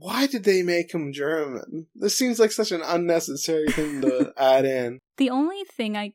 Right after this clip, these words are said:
Speaker 2: can think of is that they were going for maybe, like, the Einstein kind of thing. So they're like, "Let's make Agasa,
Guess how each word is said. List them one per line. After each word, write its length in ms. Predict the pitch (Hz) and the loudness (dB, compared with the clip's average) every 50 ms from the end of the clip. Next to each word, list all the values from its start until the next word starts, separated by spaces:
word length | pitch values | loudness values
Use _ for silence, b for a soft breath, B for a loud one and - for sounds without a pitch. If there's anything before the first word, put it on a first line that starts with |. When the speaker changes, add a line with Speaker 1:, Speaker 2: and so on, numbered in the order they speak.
| _ | _
Speaker 2:
can 160 | - 233 226 220 | -4 -2 -2 -2
think 320 | - - 202 190 190 - | -4 -6 -8 -6 -4 -4
of 160 | 214 208 190 | -4 -2 -2
is 160 | 208 202 190 | -4 -6 -4
that 300 | - 190 185 185 180 180 | -4 -2 -2 -2 -2 -4
they 80 | - 196 | -4 -6
were 80 | 190 190 | -6 -6
going 340 | 185 - 185 180 185 185 | -6 -6 -4 -4 -4 -6
for 160 | 180 - 208 196 | -8 -8 -8 -8
maybe, 320 | 185 175 170 165 180 180 | -6 -6 -6 -6 -4 -4
like, 160 | 170 165 170 | -4 -4 -6
the 140 | - 180 151 | -6 -8 -6
Einstein 800 | - 175 170 175 180 180 - - - 202 202 196 196 202 202 208 | -4 -4 -4 -4 -6 -8 -8 -6 -4 -4 -2 -2 -2 -2 -4 -4
kind 300 | - - - 208 208 208 | -6 -6 -6 -6 -4 -4
of 140 | 208 208 214 | -4 -6 -8
thing. 520 | - - 214 214 214 214 220 226 226 233 240 | -8 -8 -8 -6 -4 -4 -2 -2 -2 -2 -4
So 280 | - - 202 190 185 | -4 -6 -6 -4 -2
they're 100 | 185 185 | -2 -2
like, 220 | 185 185 185 - - - | -2 -4 -6 -8 -12 -10
"Let's 400 | 226 240 269 285 - - - - | -8 -6 -6 -6 -8 -8 -4 -2
make 420 | 247 214 208 208 208 208 - - - | -2 -2 -2 -2 -4 -6 -6 -8 -8
Agasa, 760 | - 214 190 196 190 190 190 190 - - 190 180 180 175 185 | -8 -6 -4 -2 -2 -2 -2 -4 -6 -8 -8 -6 -6 -6 -8